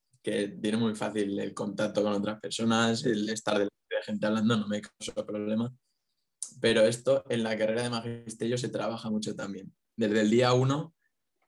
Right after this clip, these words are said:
siempre se intenta trabajar el contacto con otras personas para esta gente que, pues, tiene ese miedo a decir, "Madre mía, me voy a poner nervioso, me voy a bloquear".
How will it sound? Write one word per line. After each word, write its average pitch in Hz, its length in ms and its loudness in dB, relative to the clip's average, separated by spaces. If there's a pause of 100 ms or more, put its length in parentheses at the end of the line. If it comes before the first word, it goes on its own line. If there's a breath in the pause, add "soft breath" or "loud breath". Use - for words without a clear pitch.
(360)
siempre 120 420 2
se 120 100 0
intenta 120 720 0 (480)
trabajar 110 400 2
el 123 140 0
contacto 113 460 -2
con 110 120 -2
otras 107 240 -6
personas 107 520 -4
para 110 240 -2
esta 107 260 -6
gente 113 320 0
que, 110 220 2
pues, 107 280 -4
tiene 110 240 -2
ese 110 180 -2
miedo 107 320 0
a 110 80 -2
decir, 107 300 -4
"Madre 110 400 0
mía, 127 320 0
me 123 120 -2
voy 110 100 0
a 107 100 0
poner 104 220 -4
nervioso, 104 580 -2
me 107 60 -12
voy 107 100 -6
a 107 80 -6
bloquear". 107 760 -2